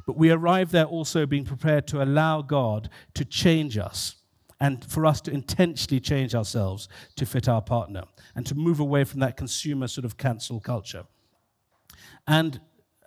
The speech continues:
just, I'm just talking about the negatives now before I go into the positives, but also the other thing is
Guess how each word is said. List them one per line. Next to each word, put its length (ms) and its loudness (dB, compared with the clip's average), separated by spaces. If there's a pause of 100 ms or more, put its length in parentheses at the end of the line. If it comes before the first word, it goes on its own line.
(340)
just, 180 -2
I'm 100 0
just 160 -6
talking 100 -4
about 120 2
the 80 0
negatives 400 4
now 100 6
before 240 -2
I 20 2
go 100 0
into 100 -2
the 80 -2
positives, 320 -2
but 160 -4
also 320 -2
the 100 4
other 140 6
thing 220 4
is 200 0